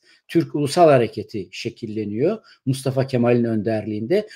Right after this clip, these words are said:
Onlar da bu mahkemelerden yanalar. Onlar da bu yargılamalardan yanalar. Ve,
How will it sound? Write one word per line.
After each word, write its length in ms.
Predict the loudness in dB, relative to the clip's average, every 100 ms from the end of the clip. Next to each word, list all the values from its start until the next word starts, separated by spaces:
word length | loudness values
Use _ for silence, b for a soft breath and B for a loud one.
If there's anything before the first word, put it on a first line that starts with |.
| B 4
Onlar 480 | 6 10 10 8 6
da 140 | 6
bu 60 | 6
mahkemelerden 840 | 4 2 -4 -4 0 0 -2 -6
yanalar. 600 | -8 -14 -16 -20 -20 -20 b b b
Onlar 440 | 4 8 10 8 8
da 140 | 6
bu 60 | 4
yargılamalardan 920 | 2 2 -4 -6 -6 -10 -12 -14 -14
yanalar. 520 | -14 -18 -20 -20 -20 B B B
Ve, 340 | 6 8 8